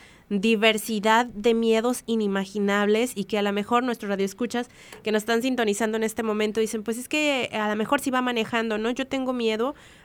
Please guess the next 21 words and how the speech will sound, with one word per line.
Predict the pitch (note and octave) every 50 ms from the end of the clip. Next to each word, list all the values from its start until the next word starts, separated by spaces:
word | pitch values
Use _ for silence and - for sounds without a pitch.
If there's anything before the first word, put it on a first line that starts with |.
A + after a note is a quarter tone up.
| _
a | - G3+ G#3 G3+
que | G#3 - G3+ G3 G3+
un | G#3 A#3 B3 B3
día | B3 A#3+ A#3+ A#3+ A#3+
pueda | A#3+ - A3+ G#3+ A3 A3 A3 G#3 G3 G3 G3 - G3 -
chocar | - G3 F#3+ A#3 A#3+ B3 C#4 D4 D4 C#4
y | B3 G#3
causarme | - G3 G3 G3 F#3+ - A3+ G#3+ G#3+ A3 A3 A3 G#3+ G#3 G3+ F#3+
a | F#3
lo | G3 G3
mejor | G3 G3 - A#3 A3+
una | A3
lesión | G#3 G#3 G#3 A#3 A#3+ A#3+ B3
o | A#3
causarle | A3+ G#3 G3 G3 A3 G#3+ G#3 A3 G#3+ G#3+ G#3+ - - - - - -
a | - G#3
otra | G#3 G#3 G3+ A3 A3+
persona | G#3+ A3 G3+ G3+ - A3+ G#3 G#3 G#3 G#3 G#3 G#3 - -
alguna | G#3+ G#3+ G#3 G3 G#3+ G#3+ G#3+ G#3 G3+ G3 G3 F#3+ F#3 F3
lesión, | F#3 G3 F#3+ F#3+ G3 - C4 C4 B3+ C4 C4+ C4+ C4 C4 B3+ A#3
algo". | G3+ G3 G3+ G#3 G#3+